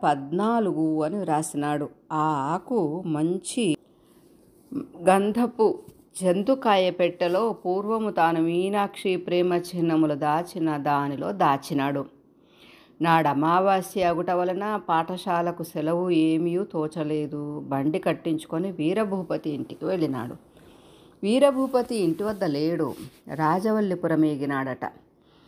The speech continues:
వీరభూపతి పక్కనున్న ఇంటిలో ఒక ఉత్తరం ఇచ్చిపోయినాడు. అందులో వీరభూపతి తన తండ్రి ఉత్తరము వ్రాసెననియు,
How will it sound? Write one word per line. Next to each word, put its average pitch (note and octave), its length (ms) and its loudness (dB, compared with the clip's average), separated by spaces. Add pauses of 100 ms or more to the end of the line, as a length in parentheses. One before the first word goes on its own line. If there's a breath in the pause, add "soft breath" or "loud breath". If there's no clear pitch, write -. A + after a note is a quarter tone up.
(260 soft breath)
వీరభూపతి E3 800 0
పక్కనున్న D#3+ 580 -2
ఇంటిలో D#3 440 0
ఒక G#3+ 200 -4
ఉత్తరం G3 520 -2
ఇచ్చిపోయినాడు. C#3 800 -4 (120)
అందులో D#3 420 0
వీరభూపతి D#3 880 -2
తన D#3 240 -4
తండ్రి D#3+ 480 -2
ఉత్తరము D#3 500 -2
వ్రాసెననియు, D3 1040 -2